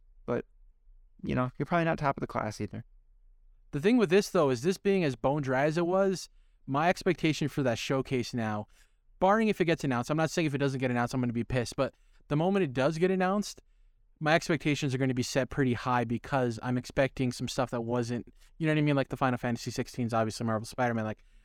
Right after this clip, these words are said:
Speaker 2: that one needs to deliver, and we'll see. Let's talk about what we've been playing. So I,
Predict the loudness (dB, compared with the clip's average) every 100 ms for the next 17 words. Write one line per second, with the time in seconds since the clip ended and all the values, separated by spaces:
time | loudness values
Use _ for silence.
0 | _ 4 4 4 2 0 -2 -2 -2 0
1 | -2 -4 -4 -6 -6 _ -20 _ _ -20
2 | -20 _ _ -20 _ _ 0 2 2 2
3 | 2 2 2 0 -2 -2 -2 -2 -8 -16
4 | _ _ -6 2 2